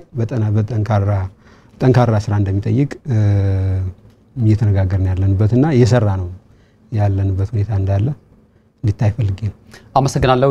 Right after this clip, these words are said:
Speaker 2: የአማራ ክልል ወጣቶች ስፖርት ቢሮ ኃላፊ አቶ ወርዜ ቂሳ እዚህ ስቱዲዮ ድረስ ተገኝተው፣ እ፣ ሰፊ ማብራሪያ ነው የሰጡን። በአድማጭ ተመልካቾች ስም ከልብ እናመሰግናለን።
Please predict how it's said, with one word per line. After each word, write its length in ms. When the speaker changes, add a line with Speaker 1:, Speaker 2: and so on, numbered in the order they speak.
Speaker 2:
የአማራ 480
ክልል 300
ወጣቶች 480
ስፖርት 340
ቢሮ 200
ኃላፊ 280
አቶ 180
ወርዜ 260
ቂሳ 180
እዚህ 220
ስቱዲዮ 360
ድረስ 280
ተገኝተው፣ 440
እ፣ 380
ሰፊ 300
ማብራሪያ 360
ነው 100
የሰጡን። 340
በአድማጭ 300
ተመልካቾች 500
ስም 180
ከልብ 260
እናመሰግናለን። 680